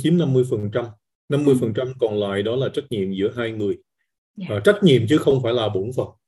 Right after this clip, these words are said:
Speaker 1: Trách nhiệm là hai
Speaker 2: Ừ.
Speaker 1: người hiểu rõ mình cần gì, muốn gì và
Speaker 2: Ừ.
Speaker 1: có thể đem lại cho nhau những gì và đem cho đứa con mình những gì.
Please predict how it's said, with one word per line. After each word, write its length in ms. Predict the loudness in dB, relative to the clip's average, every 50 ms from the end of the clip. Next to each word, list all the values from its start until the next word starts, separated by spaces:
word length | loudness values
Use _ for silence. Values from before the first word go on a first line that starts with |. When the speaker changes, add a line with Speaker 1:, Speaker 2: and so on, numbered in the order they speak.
| _ 2
Speaker 1:
Trách 140 | 2 4
nhiệm 220 | 4 4 0 0 -2
là 140 | -2 -2 -2
hai 140 | -2 -4
Speaker 2:
Ừ. 60 | -4 -4
Speaker 1:
người 180 | -4 -6 -6 -4
hiểu 200 | -2 0 0 2
rõ 340 | 2 0 0 0 -4 -4 -4 -2
mình 260 | -2 -2 -2 -4 -6 -4 0
cần 300 | 2 2 2 2 -2 -4
gì, 220 | -4 -4 -4 -4
muốn 320 | -4 -6 -8 -6 -6 -4 0
gì 240 | 2 2 2 0 -2 _ _ _ _ _ _ _ _ -4
và 100 | -4 -2
Speaker 2:
Ừ. 60 | -2 0
Speaker 1:
có 100 | -2 -2 0
thể 120 | 0 0 2
đem 240 | 4 2 2 2
lại 180 | -2 -4 -6 -4
cho 120 | -2 -2 -2
nhau 260 | -2 -2 -4 -4 -4
những 240 | -6 -6 -8 -4 0
gì 260 | 0 0 0 -2 -6 _ _ _ _ -4
và 100 | -2 0
đem 180 | 2 2 2 2
cho 80 | 0
đứa 160 | 2 2 2 0 0
con 220 | -2 -4 -4 -4
mình 140 | -4 -6 -6
những 220 | -6 -6 -8 -6
gì. 200 | -4 -4 -6 -6